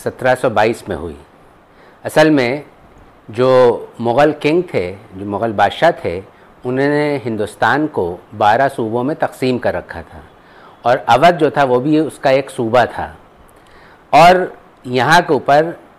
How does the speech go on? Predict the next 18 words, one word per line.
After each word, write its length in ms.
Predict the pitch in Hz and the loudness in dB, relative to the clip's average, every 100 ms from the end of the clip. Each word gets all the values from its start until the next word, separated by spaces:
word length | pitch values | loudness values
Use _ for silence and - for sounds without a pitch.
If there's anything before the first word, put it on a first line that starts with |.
| _ - | _ -6
उन्होंने 440 | 123 127 131 151 | -2 0 0 -2
शेखजादों 680 | 156 127 113 113 117 151 170 | -2 -2 0 2 2 2 0
को 100 | 160 | 0
भेज 280 | 127 123 | 0 -2
रखा 280 | 113 - 120 | -2 -4 -4
था 260 | 110 131 185 | -2 -2 -2
और 140 | 165 | -6
शेखजादे 580 | - 127 113 113 123 175 | -4 -4 0 2 2 2
जो 120 | 151 117 | 0 -4
थे 200 | 104 123 - - - - | -6 -8 -12 -20 -20 -6
वो 240 | 127 165 - | -2 -2 0
इस 400 | 180 180 - - - | -2 -4 -16 -20 -8
रीजन 340 | 120 120 135 | -4 -2 -2
में 360 | 139 131 156 226 - _ - | -2 -2 -4 -6 -14 _ -6
rule 260 | 135 143 | -2 0
कर 180 | 123 107 | -2 -4
रहे 180 | 92 87 | -4 -8
थे। 380 | - 87 - | -10 -20 -20